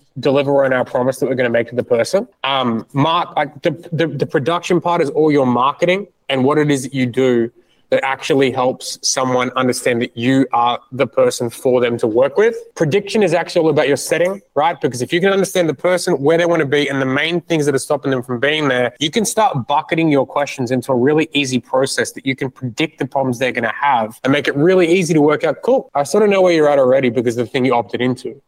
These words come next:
And, like, is it, it's gonna be either this or this that you're experiencing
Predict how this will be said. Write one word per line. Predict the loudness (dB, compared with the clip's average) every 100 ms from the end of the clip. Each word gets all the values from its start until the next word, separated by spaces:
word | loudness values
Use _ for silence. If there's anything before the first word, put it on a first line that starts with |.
| -6
And, | -2
like, | 0 -2 -6 -10 -2
is | -2
it, | -2 _ _
it's | -6 -2
gonna | 0
be | 0
either | 0 0 0
this | 0 0
or | 0
this | 0 -2
that | -2
you're | 0
experiencing | 0 -2 -4 -2 -4 -4